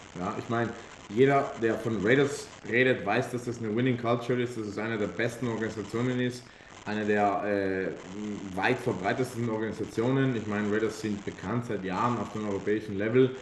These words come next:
Äh, heutzutage, äh, wenn du Swaco Raiders sagst, dann funkeln den italienischen Jungs, äh,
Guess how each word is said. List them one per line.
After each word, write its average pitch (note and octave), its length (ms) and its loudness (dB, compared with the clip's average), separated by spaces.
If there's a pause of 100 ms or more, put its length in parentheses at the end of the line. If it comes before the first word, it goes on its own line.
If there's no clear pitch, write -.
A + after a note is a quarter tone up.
(360)
Äh, G2+ 640 -12
heutzutage, B2+ 760 4
äh, G#2+ 260 0 (160)
wenn A#2 180 2
du A#2 280 4
Swaco G#2+ 400 2
Raiders B2+ 380 6
sagst, B2 380 0
dann A2+ 360 2 (1080)
funkeln C#3 360 6
den A#2+ 160 4
italienischen A#2 760 2
Jungs, B2 420 4
äh, A2+ 280 8